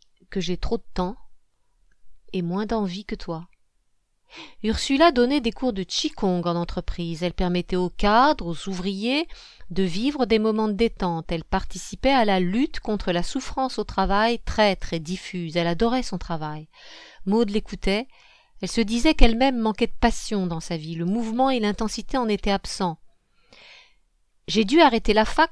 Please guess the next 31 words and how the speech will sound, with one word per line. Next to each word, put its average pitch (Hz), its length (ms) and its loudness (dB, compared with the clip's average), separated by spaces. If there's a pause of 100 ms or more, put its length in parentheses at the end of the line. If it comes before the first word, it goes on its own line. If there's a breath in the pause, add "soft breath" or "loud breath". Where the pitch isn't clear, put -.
continuait 170 500 -4
Ursula, « 165 580 -8
une 185 220 0
licence 262 400 0
de 196 80 -2
chinois, 180 480 0
c'était - 220 0
passionnant. 185 720 0 (540 loud breath)
J'ai 190 180 2
arrêté 214 360 2
pour 185 200 -2
gagner 175 260 0
ma 165 160 -2
vie 247 280 -2
avec 190 240 -2
le 160 40 -8
Qigong, 247 680 -4 (680 loud breath)
mais 190 160 2
les 202 100 4
cours 277 200 2
étaient 190 160 2
palpitants. 302 720 2
Parfois, 240 320 4
je 196 100 0
rencontre 208 320 0
d'anciens 208 380 0
étudiants 202 680 -2
qui - 160 -8
étaient 185 240 -4
avec 175 260 -4
moi. 247 320 0